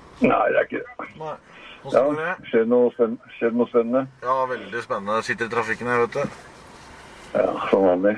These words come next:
Speaker 1: <laughs> Yes. Du,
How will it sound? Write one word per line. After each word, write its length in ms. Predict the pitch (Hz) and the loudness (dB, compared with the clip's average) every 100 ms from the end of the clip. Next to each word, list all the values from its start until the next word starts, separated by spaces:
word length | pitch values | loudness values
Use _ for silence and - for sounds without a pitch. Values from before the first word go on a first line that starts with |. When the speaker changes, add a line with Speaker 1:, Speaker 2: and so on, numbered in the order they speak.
| - | -2
Speaker 1:
<laughs> 640 | - - 107 147 135 196 - - - - - - - - - - - | -6 -2 2 2 2 -4 -12 -20 -20 -20 -20 -20 -20 -20 -20 -8 2
Yes. 480 | 220 247 254 247 202 - - | 6 6 6 4 0 -20 -16
Du, 200 | - | -4